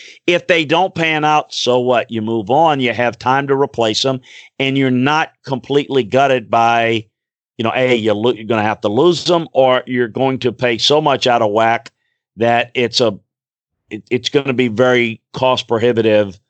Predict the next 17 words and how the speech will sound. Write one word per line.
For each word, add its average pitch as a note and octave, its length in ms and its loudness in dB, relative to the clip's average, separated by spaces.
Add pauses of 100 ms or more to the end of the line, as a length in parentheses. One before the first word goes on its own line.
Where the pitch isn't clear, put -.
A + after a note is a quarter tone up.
(420)
cap B2 300 -2
prohibitive G#2+ 720 -2
to A2+ 80 -12
build A2 280 -2
a G2 40 -8
team G#2 240 -6
around F2+ 280 -4
'em. - 80 -20 (400)
So C#3 580 0 (240)
I D3+ 260 2
think D#3+ 380 -6
you C3+ 80 -4
jump B2+ 340 -4
on B2+ 200 -2
it A2+ 200 -6
as B2 240 -4 (320)
early, D#3 600 2